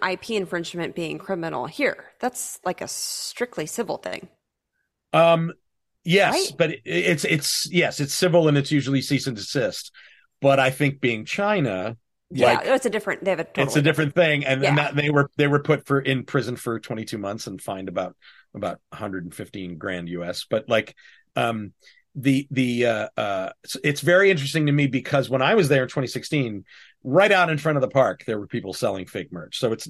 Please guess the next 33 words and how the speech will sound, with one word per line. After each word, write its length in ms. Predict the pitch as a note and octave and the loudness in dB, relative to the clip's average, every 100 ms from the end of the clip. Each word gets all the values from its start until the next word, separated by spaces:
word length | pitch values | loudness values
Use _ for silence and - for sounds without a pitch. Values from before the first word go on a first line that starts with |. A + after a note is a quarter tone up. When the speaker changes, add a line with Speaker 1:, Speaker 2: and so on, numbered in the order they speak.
| C3+ | -6
Speaker 2:
it's 160 | C#3+ | -4
a, 180 | D#3 C3 | -4 -2
it's 200 | D3+ - - | -2 -2 -2
the, 300 | C#3+ C#3+ C#3+ | 0 0 -2
it's 200 | C#3+ C#3 | -6 -2
not, 300 | D#3+ D3+ C3+ _ _ _ _ - | 0 2 0 _ _ _ _ -4
it's 160 | C#3 | -2
known. 480 | C#3 C#3+ A2+ E2+ F2 _ - _ _ - | 2 2 2 -2 -12 _ -20 _ _ -4
And 300 | C#3 C3 C#3 - | -2 -2 -6 -4
it's 180 | C3 - | -4 -4
probably 540 | - D3+ D3 C#3 C3 | 0 2 2 2 0
at 100 | C3 | -2
the 80 | B2 | -2
beginning 420 | A#2+ A#2 E3 D3+ | -2 2 2 2
was 120 | C3 G2 | 0 2
very 240 | B2+ A#2+ | 4 4
hard 260 | A2 A#2 A2 | 2 0 0
for 140 | A2+ | -4
them 140 | G#2 | -4
to 80 | F#2 | -8
control, 640 | - F#2+ - F#3+ C#3 A#2 A2+ | -14 -14 2 6 8 6 2
but 160 | - | 0
I 80 | G#2+ | 0
bet 260 | G#2+ - - | 2 0 0
now 320 | A2+ A#2 A#2+ | -4 -2 -4
that 160 | A2+ | -6
the 80 | G#2+ | -8
park 280 | - A2 - | -4 -4 -4
is 120 | G2+ | -8
such 180 | - - | -8 -10
a 60 | F#2 | -14
success, 580 | F2 - E3 C3 G#2+ | -14 0 4 4 2
Disney 440 | - A2 G#2 A2 | -4 -8 -8 -10